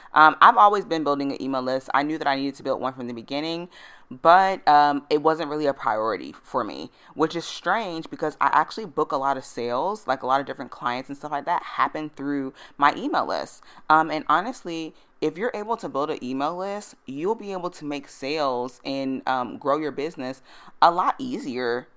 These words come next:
than if you just focused on, "Okay, I'm gonna try to build my whole business on social media." Of course, you can totally build your business on social media. I, I've done it. I've taught it.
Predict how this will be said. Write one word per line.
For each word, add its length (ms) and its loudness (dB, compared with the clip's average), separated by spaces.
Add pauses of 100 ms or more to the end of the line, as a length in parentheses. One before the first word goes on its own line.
(200)
than 540 -2
if 180 -4
you 500 -4
just 280 -8
focused 400 -4
on, 240 0
"Okay, 280 -2
I'm 120 0
gonna 240 -4
try 220 2
to 80 0
build 240 -2
my 120 -2
whole 320 -2 (540)
business 340 -2
on 140 -4
social 300 -8
media." 360 -10 (480)
Of 200 6
course, 240 0
you 60 -12
can 120 -4
totally 320 -4
build 220 -4
your 80 -4
business 260 -8
on 80 -10
social 260 -8
media. 480 -2
I, 400 8
I've 300 6
done 200 0
it. 220 -2
I've 220 2
taught 320 2
it. 220 -2